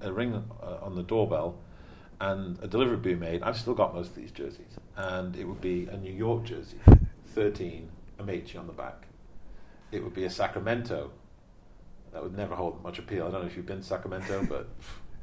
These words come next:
Speaker 1: no thanks. Sacramento jersey, Amaechi, thirteen on the back. Phoenix, my local team.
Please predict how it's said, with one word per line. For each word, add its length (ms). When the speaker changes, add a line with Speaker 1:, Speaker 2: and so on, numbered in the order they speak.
Speaker 1:
no 100
thanks. 300
Sacramento 520
jersey, 440
Amaechi, 460
thirteen 380
on 100
the 60
back. 300
Phoenix, 640
my 60
local 280
team. 280